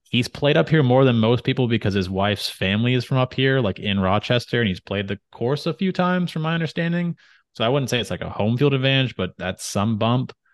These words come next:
Um, he plays relatively well in courses that have to, that favor driving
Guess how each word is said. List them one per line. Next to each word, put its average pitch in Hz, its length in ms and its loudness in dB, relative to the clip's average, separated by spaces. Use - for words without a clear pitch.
Um, 90 460 -2
he 87 120 -8
plays 110 640 -2
relatively 107 680 0
well 95 640 0
in 92 300 -6
courses 95 380 -4
that 87 140 -4
have 95 320 -6
to, 87 320 -4
that 90 180 -8
favor 95 340 -6
driving 90 540 -6